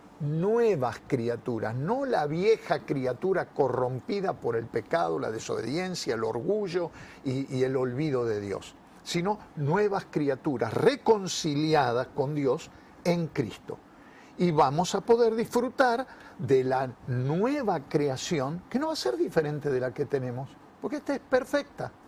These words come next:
sin pecado, sin enfermedad y sin muerte. Y vamos a estar con Cristo para siempre, jamás. Entonces,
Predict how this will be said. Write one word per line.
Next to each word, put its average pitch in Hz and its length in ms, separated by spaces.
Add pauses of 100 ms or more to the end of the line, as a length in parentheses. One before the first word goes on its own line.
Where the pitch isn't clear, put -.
(280)
sin 156 560 (520)
pecado, 226 500 (420)
sin 143 320
enfermedad 120 680 (420)
y - 80
sin 139 380 (460)
muerte. - 420 (840)
Y 113 100
vamos 120 320
a 202 60
estar 196 260
con 220 220
Cristo 247 340
para 214 260
siempre, 127 1400 (100)
jamás. - 460 (880)
Entonces, 117 500